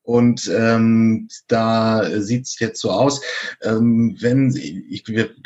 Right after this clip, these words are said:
kommen, schweifen schon wieder ab, aber zum Beispiel im Musikjournalismus gibt es jetzt, jetzt wirklich schon, Juice ist weg, äh, Specs ist pleite gegangen, äh,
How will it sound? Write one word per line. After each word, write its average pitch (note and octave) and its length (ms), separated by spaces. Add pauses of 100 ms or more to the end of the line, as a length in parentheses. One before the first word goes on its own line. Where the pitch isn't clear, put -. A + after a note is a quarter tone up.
(180)
kommen, G2+ 220
schweifen G#2+ 340
schon G#2 180
wieder G#2+ 220
ab, B2+ 160
aber A#2 220
zum A#2 140
Beispiel A2+ 280
im A2 80
Musikjournalismus G#2+ 1000
gibt G#2 220
es G2 160
jetzt, - 300
jetzt G2 280
wirklich B2 300
schon, A2+ 300
Juice B2+ 340
ist A#2 260
weg, A2 400 (520)
äh, G#2+ 180
Specs C3 400
ist A#2+ 220
pleite A2 380
gegangen, G#2+ 840 (640)
äh, F#2+ 880